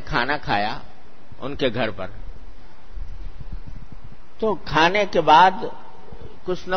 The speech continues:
کچھ کھانا بچی، کھانا یا وہ، یہ لوگ تو ماشاءاللہ چونکہ سنت کے متبع ہے لہذا اہتمام کے ساتھ کھاتے ہیں کہ چیزیں ضائع نہ ہوں، لیکن جیسے ہڈیاں ہیں بچ گئیں،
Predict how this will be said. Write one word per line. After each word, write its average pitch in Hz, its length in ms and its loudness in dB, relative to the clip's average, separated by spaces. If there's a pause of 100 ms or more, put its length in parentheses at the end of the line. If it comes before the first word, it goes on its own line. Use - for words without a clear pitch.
کچھ 196 280 -2 (920)
کھانا 143 300 2
بچی، 127 360 2 (300)
کھانا 180 440 4
یا 151 180 4 (1040)
وہ، 123 280 -2
یہ 139 140 2
لوگ 156 160 4
تو 160 140 -2
ماشاءاللہ 147 420 2 (100)
چونکہ 139 280 -2
سنت 147 360 0
کے 156 60 0
متبع 135 520 2
ہے 190 60 2
لہذا 147 440 6 (680)
اہتمام 143 480 2
کے 135 120 -2
ساتھ 135 280 4
کھاتے 131 320 2
ہیں 160 100 2
کہ 135 300 0 (420)
چیزیں 139 260 0
ضائع 120 320 4
نہ 143 80 0
ہوں، 135 260 -4 (440)
لیکن 208 260 0
جیسے 214 340 6
ہڈیاں 185 420 8
ہیں 175 200 6
بچ 160 220 4
گئیں، 156 320 0